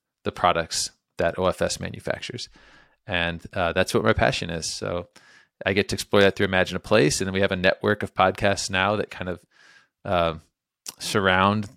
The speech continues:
Imagine a Place. You've, we've got the Resilience Lab, which explores resilience. We've got one on sustainability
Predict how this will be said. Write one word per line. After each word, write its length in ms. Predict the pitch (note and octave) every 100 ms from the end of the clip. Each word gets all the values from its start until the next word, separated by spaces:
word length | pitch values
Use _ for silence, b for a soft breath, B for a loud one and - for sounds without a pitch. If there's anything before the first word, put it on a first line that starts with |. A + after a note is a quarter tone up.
| - _ -
Imagine 400 | F#2+ F#2+ G2 G2+
a 40 |
Place. 360 | - F#2+ G#2+ -
You've, 140 | F#2 -
we've 160 | G2 F#2
got 200 | F#2+ -
the 80 | F2+
Resilience 540 | F2+ G2 G2+ G2+ -
Lab, 380 | G2 G2 G2 - _ -
which 180 | G2+ -
explores 340 | - - -
resilience. 500 | F#2 A2 A2 G#2 G2+
We've 120 | F#2
got 180 | F#2 E2+
one 140 | F#2
on 80 | E2+
sustainability 840 | F2 - - E2+ - A2 A2 G#2+